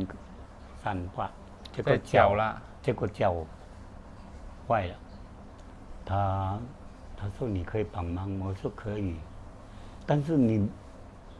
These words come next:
Speaker 1: 帮忙，你载这个，这个同志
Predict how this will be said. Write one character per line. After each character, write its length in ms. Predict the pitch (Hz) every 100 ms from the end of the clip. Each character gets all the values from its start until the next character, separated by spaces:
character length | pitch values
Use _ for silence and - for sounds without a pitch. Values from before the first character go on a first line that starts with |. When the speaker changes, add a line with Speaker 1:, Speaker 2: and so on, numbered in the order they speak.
| - - - - - - - - - - -
Speaker 1:
帮 160 | 117
忙， 260 | 120 120 131
你 140 | 110
载 260 | 101 175 143
这 200 | 113 127
个， 360 | - 123 110 110 - - - - - - - - - - -
这 120 | 135
个 120 | 147
同 320 | 107 101 104
志 300 | 104 131 113